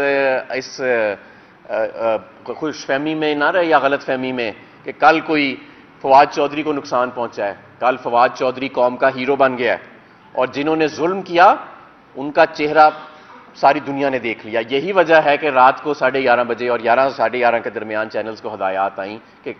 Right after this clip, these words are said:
आज का दिन, अगर यानी कल का जो दिन होगा, जो आज का दिन है, उसमें फवाद चौधरी के केस को जरा डाउन प्ले करना है। बहरहाल,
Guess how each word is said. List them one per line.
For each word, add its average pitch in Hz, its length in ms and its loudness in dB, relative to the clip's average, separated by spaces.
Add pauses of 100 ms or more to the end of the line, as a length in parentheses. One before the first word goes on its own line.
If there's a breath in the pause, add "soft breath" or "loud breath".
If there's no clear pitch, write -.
(260)
आज 123 220 0
का 120 140 -2
दिन, 107 180 -10
अगर 117 280 -10
यानी 107 160 -6
कल 123 200 -2
का 117 120 -2
जो 107 100 -6
दिन 104 200 -8
होगा, 98 300 -6 (200)
जो 104 80 -10
आज 95 220 -4
का 113 100 -8
दिन 98 180 -10
है, 117 60 -4
उसमें 120 300 -8 (280 loud breath)
फवाद 113 260 0
चौधरी 107 340 -8
के 113 100 -10
केस 104 280 -12
को 113 120 -12
जरा 107 140 -6
डाउन 98 240 -8
प्ले 87 180 -14
करना 76 260 -16
है। 85 60 -16
बहरहाल, 127 360 4